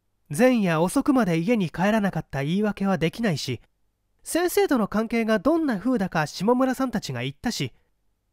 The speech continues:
先生の書き置きでしょ？とても逃れるところはないんですものね。青い顔をして焦然としているのを見ると、私は本当に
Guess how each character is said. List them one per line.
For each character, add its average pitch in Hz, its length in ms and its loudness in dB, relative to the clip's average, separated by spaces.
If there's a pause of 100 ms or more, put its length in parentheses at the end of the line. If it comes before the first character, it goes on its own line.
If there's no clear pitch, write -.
(220)
先 185 300 -2
生 208 260 0
の 127 200 -4
書 147 120 -4
き 175 160 -4
置 165 140 -6
き - 20 -8
で 165 80 -4
し - 140 -8
ょ？ 240 180 -4 (920)
と 151 140 -2
て 233 140 0
も 262 180 4
逃 220 240 4
れ 311 100 2
る 277 120 2
と 170 120 -4
こ 226 120 0
ろ 233 80 4
は 160 100 2
な 135 160 -2
い 294 60 -4
ん 302 40 -4
で - 100 0
す - 120 -6
も 139 80 -4
の 113 80 -10
ね。 208 320 -6 (1400)
青 190 300 2
い 190 120 0
顔 185 320 2
を 196 100 2
し - 60 -6
て 202 120 -4
焦 208 280 0
然 208 160 -2
と 208 140 -4
し - 80 -12
て 220 140 0
い 220 40 2
る 220 80 0
の 196 120 0
を 180 40 -2
見 185 120 -2
る 170 80 -4
と、 160 220 -4 (680)
私 202 400 -4
は 240 140 4
本 294 280 -4
当 466 100 2
に 466 80 0